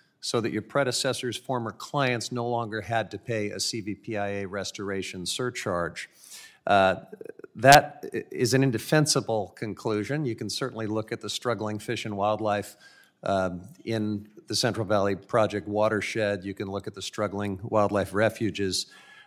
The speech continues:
Uh, and you did the right thing by reversing that, and I wanna thank you for that.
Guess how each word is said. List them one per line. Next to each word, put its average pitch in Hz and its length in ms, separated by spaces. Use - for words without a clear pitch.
Uh, 104 240
and 127 140
you 156 120
did 135 160
the 117 60
right 110 240
thing 98 220
by 110 80
reversing 101 560
that, 92 180
and 98 80
I 104 60
wanna 101 200
thank 113 320
you 104 60
for - 180
that. 95 360